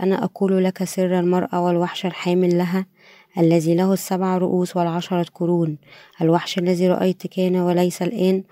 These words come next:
وهو عتيد أن يصعد من الهاوية ويمضي إلى الهلاك.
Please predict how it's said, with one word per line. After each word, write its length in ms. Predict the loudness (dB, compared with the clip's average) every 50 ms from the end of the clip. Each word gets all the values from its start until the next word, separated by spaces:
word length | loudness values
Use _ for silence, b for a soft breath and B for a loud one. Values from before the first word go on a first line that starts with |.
| B B B B B -4
وهو 240 | 0 2 4 4 4
عتيد 440 | 4 2 0 -2 -2 -4 -2 0 0
أن 220 | 0 2 2 2
يصعد 400 | 2 0 -2 -2 -4 -4 -2 0
من 140 | 2 2 2
الهاوية 540 | 2 2 2 2 2 2 2 4 2 2 2
ويمضي 440 | 2 2 0 2 0 0 0 0
إلى 220 | 0 0 0 0 0
الهلاك. 580 | 0 0 2 4 4 4 2 0 -4 _ -20